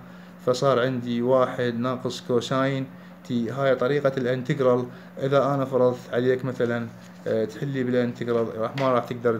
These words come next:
تحلي بالبارشل فراكشن، آه، تحل بهاي الطريقة. عندنا بعد هنا مثال،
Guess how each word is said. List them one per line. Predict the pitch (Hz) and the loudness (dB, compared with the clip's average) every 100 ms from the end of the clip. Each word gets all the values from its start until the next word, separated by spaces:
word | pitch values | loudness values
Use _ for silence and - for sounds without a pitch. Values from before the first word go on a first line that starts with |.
| - | -6
تحلي | - 120 113 | -4 0 0
بالبارشل | 113 110 127 117 - 117 | -2 0 2 2 -2 -2
فراكشن، | - 117 - 123 123 - - - - - - | 0 0 -2 -8 -8 -18 -20 -20 -20 -18 -4
آه، | 92 92 | -2 0
تحل | 87 - 147 | -4 -4 -2
بهاي | 120 120 | 0 0
الطريقة. | 98 101 87 - 107 - - - - - - - - - - - - - - - | 0 -2 -4 -8 -12 -16 -20 -20 -16 -12 -10 -12 -14 -18 -20 -20 -18 -16 -16 -12
عندنا | - 160 165 | -4 0 2
بعد | 165 156 156 | 4 4 0
هنا | 139 147 147 131 | -4 -2 0 0
مثال، | 127 156 139 120 | 0 2 4 2